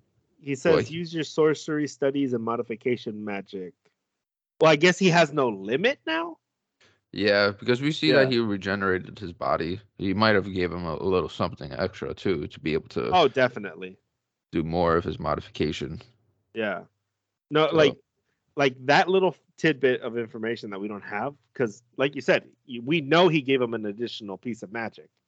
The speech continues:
Speaker 2: Yeah.
Speaker 1: We just don't know what it is. And also, I'm guessing, like, with that finger poke to the forehead, he gave him, like, a substantial amount of intel
Speaker 2: Yeah.
Speaker 1: that, like, his human body can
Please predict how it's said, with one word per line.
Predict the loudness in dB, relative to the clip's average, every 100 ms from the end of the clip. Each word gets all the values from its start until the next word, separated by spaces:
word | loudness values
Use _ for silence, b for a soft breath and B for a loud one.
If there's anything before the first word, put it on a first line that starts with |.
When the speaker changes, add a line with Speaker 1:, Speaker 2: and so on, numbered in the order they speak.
| _ _
Speaker 2:
Yeah. | -12 -12 -10
Speaker 1:
We | -8
just | -6 -6 -4
don't | -4
know | -2
what | -2 -4
it | 2
is. | 2 2 -4 _ _ -4
And | 0
also, | 4 4 6 2
I'm | 2 2
guessing, | 0 2 2
like, | 2 2
with | 0
that | 0 0
finger | -2 0 0
poke | 2 2 2 0
to | -2
the | -2
forehead, | 2 2 4 2 0 _ _ _ _
he | -2 -2
gave | 4 4 4
him, | 0 2 2 0 -6 _ _ _ _ _ _ _ _ _ _ -2
like, | -2 -2 _ _ _ _ _ _ -2
a | -2
substantial | 0 -2 -2 -2 4 6 6 0 0
amount | 2 0 0
of | -4
intel | -4 -4 -4 -8 -8 -10 -18 _ _ _
Speaker 2:
Yeah. | -4 -2 -4 -8 _ _ -2
Speaker 1:
that, | 2
like, | 0 0
his | -6
human | -4 -2 0 0
body | 4 4 4 2
can | -4 -8 -8